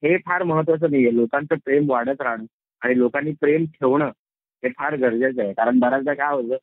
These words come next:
एखादा, अ, सिनेमा मी असा काहीतरी करतो त्याच्यामुळे लोक खूप हर्ट होतात आणि मग लोक, अ, खूप हर्ट होऊन, अ, बरंच काय काय बोलतात.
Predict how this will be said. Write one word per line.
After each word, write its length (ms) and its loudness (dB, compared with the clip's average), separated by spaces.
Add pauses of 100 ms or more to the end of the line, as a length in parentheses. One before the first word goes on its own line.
(280)
एखादा, 460 -2 (100)
अ, 100 0 (160)
सिनेमा 580 2
मी 100 0
असा 200 -2
काहीतरी 280 0
करतो 380 2
त्याच्यामुळे 440 2
लोक 240 2
खूप 100 0 (100)
हर्ट 160 -2
होतात 220 -4 (380)
आणि 120 0
मग 160 2
लोक, 240 4 (180)
अ, 340 4 (440)
खूप 200 0
हर्ट 200 0
होऊन, 200 2 (360)
अ, 160 2 (600)
बरंच 400 -2
काय 120 2
काय 140 0
बोलतात. 360 -2